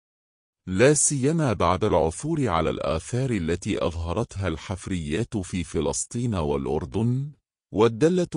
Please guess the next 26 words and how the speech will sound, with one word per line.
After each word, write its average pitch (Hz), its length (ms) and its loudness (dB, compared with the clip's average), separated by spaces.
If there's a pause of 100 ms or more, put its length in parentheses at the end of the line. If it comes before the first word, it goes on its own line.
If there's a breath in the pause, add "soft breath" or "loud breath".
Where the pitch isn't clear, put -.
(120)
على 85 180 4
الاسم 120 420 0
الذي 92 480 0
يطابق 113 640 -2
الاسم 98 500 2
الذي 85 440 -2
أطلقه 98 640 -2
القرآن 95 600 -2
عليهم 87 720 -2
وهو 78 400 -4
اسم 110 460 -2
إرم. 65 360 -6 (1300)
ولا 135 340 6
ينفي 135 520 2
كون 117 360 2
الحفريات 92 920 -2
أثبتت 107 760 -2
وجود 92 480 0
اسم 92 360 0
عاد 82 380 -2
مكتوب 92 760 -2
على 71 240 0
الآثار 107 720 -4
في 87 220 -4
فلسطين 95 680 -4
والأردن، 87 1000 -2